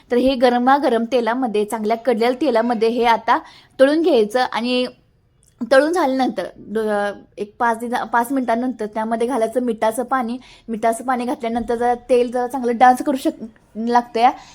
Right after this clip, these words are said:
त्यामुळे अंगावर जरा उडण्याची शक्यता असते, जरा सावधानी घ्यायची. आणि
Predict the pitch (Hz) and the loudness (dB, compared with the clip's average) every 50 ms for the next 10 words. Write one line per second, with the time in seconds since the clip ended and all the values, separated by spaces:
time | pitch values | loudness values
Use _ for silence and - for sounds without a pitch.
0 | - _ _ 240 233 240 254 247 240 220 226 233 226 254 254 254 254 226 226 226 | -20 _ _ -2 2 4 4 4 4 2 2 2 4 4 2 2 2 0 -2 -4
1 | 233 233 - 285 - 240 226 262 269 262 - - 220 214 220 220 220 220 220 262 | -4 -4 -4 -4 -4 -4 -2 -2 -4 -6 -4 -6 -4 -2 0 0 -2 0 2 2
2 | 247 226 202 214 233 254 262 247 262 233 214 - 254 269 320 - _ _ _ _ | 2 2 2 0 0 0 0 0 -2 -2 -4 -6 -10 -12 -12 -12 _ _ _ _
3 | _ _ _ _ _ _ _ - - 214 226 240 240 240 233 233 233 240 | _ _ _ _ _ _ _ -6 -4 -2 0 0 0 0 0 0 -2 -4